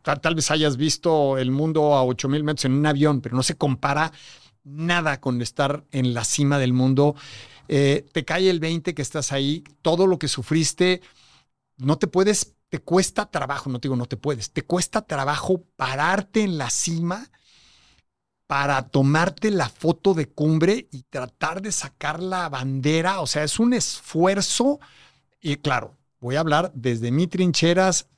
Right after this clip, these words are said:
hay mucha gente que le da diferente. A mí me costó mucho trabajo. Ya me habían operado de la espalda. No, llegué con muchos problemas a la cima del Everest. Eh, sí, a-, agradecido primero, co-,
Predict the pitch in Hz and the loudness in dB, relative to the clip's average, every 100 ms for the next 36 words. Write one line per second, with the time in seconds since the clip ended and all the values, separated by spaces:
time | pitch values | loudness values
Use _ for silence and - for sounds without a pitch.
0 | _ - 131 127 156 147 143 131 123 127 | _ -4 0 2 2 0 0 0 2 2
1 | 135 123 - 127 135 139 123 135 143 - | 2 0 0 0 0 2 2 4 2 0
2 | - - 135 143 127 127 120 135 151 151 | -4 2 2 2 0 -2 2 2 0 -4
3 | - - 139 135 127 127 123 123 120 117 | -8 -4 0 2 2 0 -2 -2 -2 -2
4 | 113 107 - 143 139 143 - - - - | -2 -4 0 2 4 0 -2 -20 -20 -16
5 | 123 123 143 - 117 131 143 139 127 123 | -12 -4 -4 -2 0 2 2 2 2 4
6 | 131 - 139 - 117 120 123 127 117 110 | 2 2 -2 0 2 2 2 0 -2 -4
7 | - 127 127 120 131 143 165 156 - - | 0 2 2 4 4 4 4 0 -4 -16
8 | - - - 127 120 120 127 - _ - | -20 -20 -4 0 2 2 -2 -8 _ -8
9 | - 170 _ _ - 151 - 139 139 139 | -6 -6 _ _ -6 -6 -4 -2 0 0
10 | 139 175 185 139 139 139 131 131 - 131 | 2 2 2 0 2 2 2 -2 -16 -16